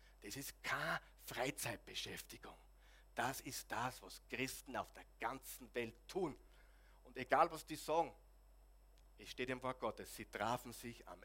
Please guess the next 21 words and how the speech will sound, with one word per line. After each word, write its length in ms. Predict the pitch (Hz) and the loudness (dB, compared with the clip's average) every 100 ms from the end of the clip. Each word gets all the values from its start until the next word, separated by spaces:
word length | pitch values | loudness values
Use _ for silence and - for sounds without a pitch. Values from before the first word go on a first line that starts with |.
| - | -8
ersten 560 | 104 110 - - 113 107 - | -6 -6 -10 -14 -18 -20 -10
Tag 300 | - 92 90 - | -4 -4 -6 -12
der 160 | - 85 - | -14 -14 -14
Woche. 260 | 85 - - - - - - - - - - - - - - - - - - | -16 -16 -16 -18 -20 -20 -20 -20 -20 -20 -20 -20 -20 -20 -20 -20 -20 -20 -16
Sie 220 | - 95 | -12 -4
hörten 380 | 113 117 - 98 | 0 0 -2 -14
die 100 | 98 | -14
Botschaft, 680 | - 135 - 139 131 - - - - - | -6 -4 -2 -2 -2 -6 -18 -20 -20 -16
sie 160 | - | -12
gaben 400 | - 107 113 - | 0 4 4 0
ihre 240 | 101 95 95 | -12 -8 -4
Gaben, 560 | - 107 120 123 113 - - - | 0 2 2 0 -6 -14 -20 -18
sie, 260 | - 95 - - - | -16 -14 -16 -20 -18
sie 120 | 107 | -18
priesen 500 | - 117 123 104 92 - | -4 -2 -2 -4 -10 -10
Gott 340 | 117 - - - - - | -8 -10 -16 -20 -20 -20
und 140 | 98 | -18
sie 100 | 98 | -16
trafen 460 | - 87 110 110 107 | -12 -4 -2 -4 -6
sich 260 | 120 107 | -12 -12
am 100 | 90 | -14